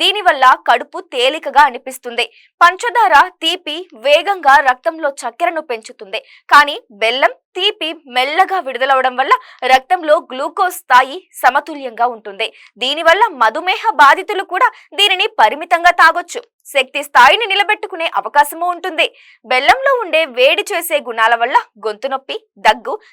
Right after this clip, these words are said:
జలుబు వంటి సమస్యలు తగ్గుతాయి. చలికాలంలో బెల్లం టీ తీసుకుంటే శరీరం వెచ్చగా ఉంటుంది. ఊపిరితిత్తులకు సంబంధించిన సమస్యలు తగ్గడానికి కూడా ఇది సహాయపడుతుంది. సహజంగా వేడిని పెంచే లక్షణం ఉండటం వల్ల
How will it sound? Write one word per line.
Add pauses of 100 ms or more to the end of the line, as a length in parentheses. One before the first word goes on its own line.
(160)
జలుబు
వంటి (100)
సమస్యలు (120)
తగ్గుతాయి. (320)
చలికాలంలో (140)
బెల్లం
టీ (100)
తీసుకుంటే (360)
శరీరం (100)
వెచ్చగా
ఉంటుంది. (420)
ఊపిరితిత్తులకు
సంబంధించిన (140)
సమస్యలు (120)
తగ్గడానికి
కూడా (240)
ఇది (180)
సహాయపడుతుంది. (400)
సహజంగా (180)
వేడిని
పెంచే
లక్షణం (140)
ఉండటం
వల్ల